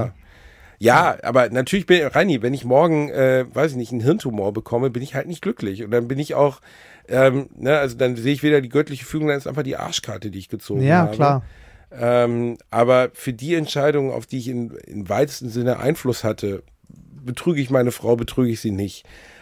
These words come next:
Speaker 1: Äh, bin ich meinen Freunden treu oder, äh, hintergehe ich sie, et cetera? Das sind die Dinge, die ich entscheiden konnte in meinem Leben und wofür ich mich entschieden habe und wofür sie, oder wo es mich hingeführt hat.
Speaker 2: Ja.
Speaker 1: Nämlich, dass ich heute das Glück habe, m-,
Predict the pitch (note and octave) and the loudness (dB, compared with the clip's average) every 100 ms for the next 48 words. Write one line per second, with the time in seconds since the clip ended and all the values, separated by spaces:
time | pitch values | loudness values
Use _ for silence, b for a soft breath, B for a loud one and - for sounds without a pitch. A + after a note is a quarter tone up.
0 | B - A#2 A2+ C#3+ A#2+ A#2+ A#2+ - B2+ | B -2 0 0 0 0 0 0 0 2
1 | C3+ C#3+ B2+ - A#2 B2 B2 A#2 A2+ A2+ | 2 2 -6 0 4 4 2 0 0 0
2 | A#2 - G#2+ G#2+ G#2 B2 A2 G2 A#2 G2+ | -2 -8 -10 -6 -4 -2 -2 0 -4 -4
3 | G2+ G2 G2 A#2+ A2 F#2 A#2 B2 B2+ A#2 | -8 -10 -6 -6 -4 -4 -4 -2 -6 -2
4 | B2+ B2 G#2+ A2+ A#2 - A#2+ C3 - - | 0 0 -4 -8 -6 -2 0 0 -2 -8
5 | G#2 F#2+ A2+ A2 G#2+ G#2+ G#2+ A#2 B2 A#2+ | -8 -6 -4 -2 -2 -2 -2 -2 -2 -4
6 | A2 _ - A2+ - D#3+ A#2+ A2 G#2+ F#2+ | -6 _ -12 -10 2 2 2 -2 -6 -8
7 | - A2 A2 A2 A2+ A2 G#2+ A2+ - C3 | -8 -6 -4 -4 -2 -4 -2 -6 -2 0
8 | A#2+ A#2 F#2 G#2+ G2+ F#2+ A#2+ C3 B2 A2+ | 0 -2 -4 -2 -2 0 2 2 0 -4
9 | D#3+ D#3 G#2 - G2 F2+ D2+ - _ B | -2 -2 -4 -4 -8 -8 -14 -18 _ B
10 | B B B D3+ G#2+ G#2 A2+ G2+ - A#2 | B B B -8 -4 -4 -4 -6 0 4
11 | A#2+ B2 A2+ G#2+ B2+ B2+ A#2+ A#2 A2+ G#2+ | 4 2 -2 0 0 2 2 2 2 -2
12 | G#2 C2 E2 | -8 -14 -18